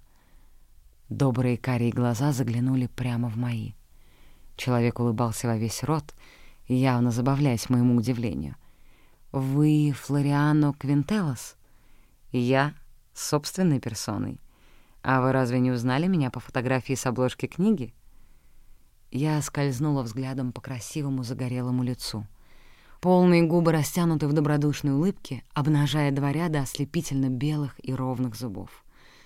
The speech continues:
«Да, теперь узнаю, но...» Я махнула рукой вниз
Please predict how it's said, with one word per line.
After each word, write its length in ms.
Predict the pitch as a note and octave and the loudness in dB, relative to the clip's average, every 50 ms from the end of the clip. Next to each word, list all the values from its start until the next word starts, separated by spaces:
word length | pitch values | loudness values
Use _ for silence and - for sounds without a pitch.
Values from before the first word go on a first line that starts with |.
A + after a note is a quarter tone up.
| - - - - - - - - - _ | -20 -20 -20 -20 -20 -20 -20 -20 -20 _
«Да, 400 | - D#3+ D#3 D3+ E3+ D#3 D3 C#3+ | -4 -2 2 4 6 6 6 4
теперь 400 | - - C#3 - D3+ F3+ G3 G3+ | 2 -2 -4 -2 0 2 2 2
узнаю, 540 | G#3 G#3 F3 D3+ F#3+ F#3 F3+ E3+ D3+ C#3+ C#3+ | 2 2 2 2 2 2 4 4 2 4 4
но...» 640 | D3 D3+ D#3 D3+ D3+ D3+ D3+ D3+ D3+ D3+ D3 C#3+ B2+ - - - - - - _ - | 4 4 4 2 2 2 2 2 0 0 0 -2 -4 -6 -10 -18 -20 -20 -14 _ -4
Я 200 | B2+ C#3+ C#3+ C#3 | -2 0 0 2
махнула 480 | C#3+ C#3+ C#3 - D3+ D3 C#3+ C3+ C#3 | 0 0 -2 -2 -2 -2 0 0 -2
рукой 280 | C3+ C3 - C#3+ C#3+ C3+ | -2 -4 -4 -4 -4 -2
вниз 440 | C3+ D3 E3+ F#3+ G3+ - - - | 0 0 0 -2 -2 -6 -10 -16